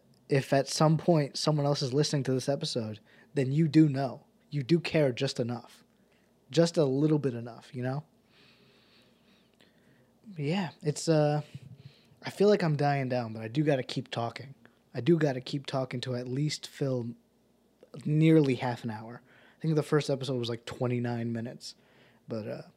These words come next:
last episode was, like, forty minutes, so who's to say I can't just do a twenty-minute one? We'll see. Do I have more to talk about? I mean,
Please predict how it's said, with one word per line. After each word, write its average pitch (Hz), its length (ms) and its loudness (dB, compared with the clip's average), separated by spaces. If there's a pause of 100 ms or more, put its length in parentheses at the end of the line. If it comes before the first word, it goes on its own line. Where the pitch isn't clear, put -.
(340)
last 139 340 0
episode 151 320 0
was, 151 160 2
like, 147 200 0
forty 165 420 2
minutes, 113 340 -8
so - 180 -4
who's 151 240 -4
to 151 60 -8
say 139 240 0
I 135 40 0
can't 139 240 -6
just 139 160 -6
do 139 160 0
a 127 40 -2
twenty-minute 147 540 -4
one? 131 280 -12 (720)
We'll 185 120 2
see. 113 260 -2 (380)
Do 147 100 0
I 147 60 6
have 165 200 0
more 160 180 2
to 151 60 -2
talk - 340 -8
about? 226 340 -2 (600)
I 139 100 -4
mean, 143 360 2